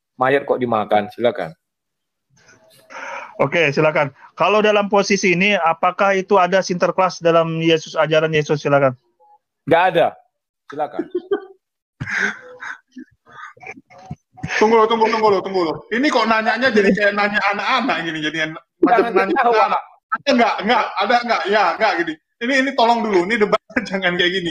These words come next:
Speaker 3: gini. Yang nonton juga
Speaker 1: Ini
Speaker 3: bingung.
Speaker 1: namanya kon-, belajar konsentrasi. Saat ini
Speaker 3: Hmm.
Speaker 1: dia masih belajar. Beda dengan saya, saya sudah tahu apa yang mau saya tanyakan. Dia
Speaker 3: Oke.
Speaker 1: bingung mau nanyakan apa dengan ke-, kecepatan penuh. Sehingga dia apapun yang
Speaker 3: <laughs>
Speaker 1: nanti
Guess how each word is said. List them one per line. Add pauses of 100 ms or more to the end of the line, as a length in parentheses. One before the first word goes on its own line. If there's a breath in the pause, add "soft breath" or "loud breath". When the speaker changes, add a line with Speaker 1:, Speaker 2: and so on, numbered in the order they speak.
Speaker 3:
gini. (100)
Yang
nonton
juga (160)
Speaker 1:
Ini
Speaker 3:
bingung.
Speaker 1:
namanya (160)
kon-,
belajar
konsentrasi. (240)
Saat
ini
Speaker 3:
Hmm.
Speaker 1:
dia
masih
belajar.
Beda
dengan
saya,
saya
sudah
tahu
apa
yang
mau
saya
tanyakan. (340)
Dia
Speaker 3:
Oke.
Speaker 1:
bingung
mau
nanyakan
apa
dengan
ke-, (340)
kecepatan
penuh. (340)
Sehingga
dia
apapun
yang
Speaker 3:
<laughs>
Speaker 1:
nanti